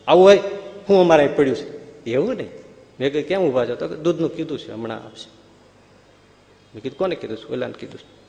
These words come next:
એ તો બીજું કામમાં જ લાગી ગયા છે. મેં કીધું, "ભૂલી ગયા છે, ભૂલી ગયા છે, કંઈ વાંધો નહીં, ઊભો છું." કેવું કહેવાય?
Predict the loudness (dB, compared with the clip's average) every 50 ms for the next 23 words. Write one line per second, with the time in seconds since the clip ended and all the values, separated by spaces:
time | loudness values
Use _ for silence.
0 | _ _ _ _ _ _ _ _ _ _ _ _ -12 -10 -4 -2 -2 -2 0 0
1 | -2 0 2 2 2 2 2 0 0 -2 0 0 -2 -2 -4 -6 -8 -10 -10 -12
2 | -12 -16 -20 -20 -12 -4 -4 -2 -2 0 0 0 0 -2 -2 -2 -2 -2 -2 -6
3 | -10 -16 -20 -20 -20 -20 -20 -20 -20 -20 _ _ _ _ _ _ _ _ -20 -20
4 | -20 _ _ _ _ _ _ -10 -6 -6 -6 -6 -6 -8 -10 -12 -12 -12 -12 -12
5 | -12 -12 -10 -12 -12 -14 -10 -8 -6 -4 -4 -4 -6 -8 -14 -18 -20 -20 -20 -20
6 | -20 -20 _ _ _ _ _ _ _ _ _ _ _ _ _ _ _ _ _ _
7 | _ _ _ _ _ _ _ -4 0 0 0 0 0 -2 -4 -4 -6